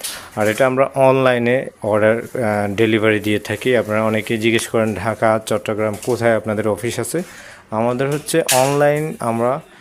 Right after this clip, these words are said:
এই যে দেখেন, স্টোর থেকে আমরা সারা বাংলাদেশে ডেলিভারি দিয়ে থাকি। যে দেখেন,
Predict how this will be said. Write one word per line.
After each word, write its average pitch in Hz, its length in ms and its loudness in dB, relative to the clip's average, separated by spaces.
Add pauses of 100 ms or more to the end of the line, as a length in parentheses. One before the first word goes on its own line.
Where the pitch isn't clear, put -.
(240)
এই 110 80 -4
যে 107 60 -2
দেখেন, 117 340 -2
স্টোর 139 380 0
থেকে 135 220 -2
আমরা 117 240 -2
সারা 113 280 2
বাংলাদেশে 107 560 0
ডেলিভারি 101 520 -2
দিয়ে 98 180 -2
থাকি। 98 380 -6
যে 87 140 -6 (360)
দেখেন, 104 300 -6